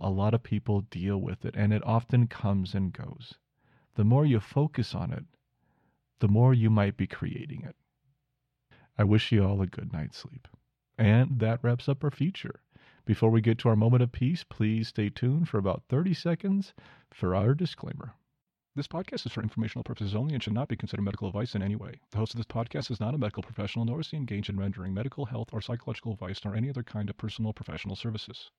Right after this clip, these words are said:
The views and opinions expressed by our listeners and interview guests on this podcast, whether read from textual submissions or presented in their own voice, do not necessarily reflect those of the Benzo Free Podcast or of its host. Withdrawal, tapering, or any other change in dosage of benzodiazepines, non-benzodiazepines, or any other prescription drug should only be done under the direct supervision of a licensed physician.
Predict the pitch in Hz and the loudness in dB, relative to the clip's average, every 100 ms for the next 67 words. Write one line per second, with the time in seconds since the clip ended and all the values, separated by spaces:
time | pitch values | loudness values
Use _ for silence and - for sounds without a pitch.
0 | _ _ - 98 151 165 131 120 110 - | _ _ -6 -2 -2 -2 -2 -2 -2 -4
1 | 110 107 104 98 110 147 139 117 110 120 | -6 -6 -4 -4 -4 -4 -4 -2 -2 -2
2 | 123 98 104 107 107 - 95 - 104 104 | -6 -4 -6 -4 -4 -4 -6 -6 -10 -10
3 | - 107 107 - 110 - 120 - 127 113 | -6 -4 -4 -4 -4 -4 -8 -8 -6 -4
4 | 113 - 135 107 107 113 123 127 95 107 | -4 -4 -6 -6 -6 -4 -2 -2 -2 -4
5 | 143 - 101 - 110 147 - - 104 104 | -4 -6 -8 -4 -2 -4 -10 -8 -6 -6
6 | - 107 - 104 101 101 101 104 - 98 | -6 -8 -6 -8 -6 -6 -4 -6 -6 -8
7 | - 123 - 143 - 107 95 98 - 104 | -6 -8 -6 -10 -8 -8 -6 -8 -10 -12
8 | - - _ _ _ 110 - 170 - 135 | -14 -18 _ _ _ -4 -2 -4 -4 -4
9 | 143 120 117 135 131 - 123 113 107 110 | -2 0 0 -2 -4 -4 -4 -2 -2 -4
10 | 113 101 98 101 98 95 113 127 135 123 | -6 -6 -4 -4 -4 -4 -6 -4 -6 -2
11 | 110 131 127 101 104 104 - 110 104 98 | -2 -2 -4 -4 -6 -6 -6 -4 -2 -2
12 | 117 143 127 120 123 113 113 107 104 107 | -2 -2 -6 -6 -6 -4 -4 -4 -6 -6
13 | 107 113 123 120 107 101 95 - 143 - | -4 -2 -2 -2 -2 -4 -4 -6 -8 -8
14 | - 90 95 104 107 101 - - 98 113 | -10 -8 -8 -6 -6 -8 -10 -8 -6 -4
15 | - | -6